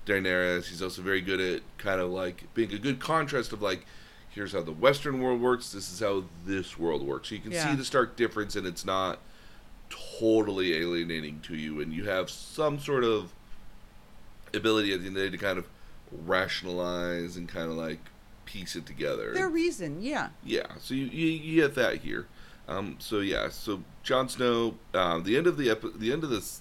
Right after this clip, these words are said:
Speaker 1: this first season here is Jon Snow actually at one point trying to leave the Night's Watch to go and help his brother, who's now been anointed, uh, hand, uh, King of the North here. But then
Speaker 2: Well,
Speaker 1: that
Speaker 2: I'm going to assume
Speaker 1: Mm-hmm.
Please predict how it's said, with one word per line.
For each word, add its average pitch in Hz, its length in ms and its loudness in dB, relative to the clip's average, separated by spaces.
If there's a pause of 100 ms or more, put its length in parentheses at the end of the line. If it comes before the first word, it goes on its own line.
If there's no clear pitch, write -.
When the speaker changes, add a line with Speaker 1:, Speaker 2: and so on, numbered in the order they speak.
(140)
Speaker 1:
this 87 300 -2
first 104 260 -2
season 92 220 -6
here 92 80 -2
is 80 80 -4
Jon 147 220 -2
Snow 139 160 -2
actually 120 260 -2
at 85 80 0
one 120 140 -4
point 90 320 -4 (840)
trying 113 320 4
to 98 80 0
leave 117 540 4
the 98 60 0
Night's 85 300 0
Watch 85 260 -2
to 82 60 -8
go 82 320 2
and 76 460 -2
help 82 280 0
his 80 120 -6 (160)
brother, 95 400 4
who's 80 220 -8
now 82 240 0
been 73 500 -4 (720)
anointed, 85 680 2
uh, 62 340 -4
hand, 80 380 -6
uh, 73 320 -2 (280)
King 95 180 -4
of 80 80 -4
the 76 80 -4
North 135 380 -2
here. 50 240 -6 (420)
But 143 100 -4
then 160 100 4
Speaker 2:
Well, 175 120 8
Speaker 1:
that - 100 0 (440)
Speaker 2:
I'm 370 180 4
going 262 280 2
to 196 120 -2
assume 160 720 -4
Speaker 1:
Mm-hmm. 113 260 0